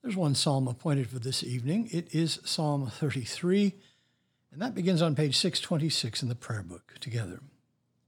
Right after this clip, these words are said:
Rejoice in the Lord, you righteous. It is good for the just to sing praises.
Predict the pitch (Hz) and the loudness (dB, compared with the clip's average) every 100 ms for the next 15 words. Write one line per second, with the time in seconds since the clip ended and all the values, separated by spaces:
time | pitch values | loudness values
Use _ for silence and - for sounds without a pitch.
0 | _ _ _ _ _ _ _ _ _ _ | _ _ _ _ _ _ _ _ _ _
1 | _ - 120 156 170 170 143 131 151 190 | _ -8 0 4 4 4 4 4 4 2
2 | 160 175 175 127 107 95 - - - _ | 2 2 2 0 0 -6 -8 -8 -12 _
3 | _ _ _ _ _ - 117 117 143 165 | _ _ _ _ _ -12 -8 -2 2 2
4 | 151 175 156 143 156 - - - 139 - | 0 -2 0 2 0 0 -4 -6 -2 0
5 | 131 139 156 139 131 113 - - | 0 0 -2 -2 -4 -8 -14 -20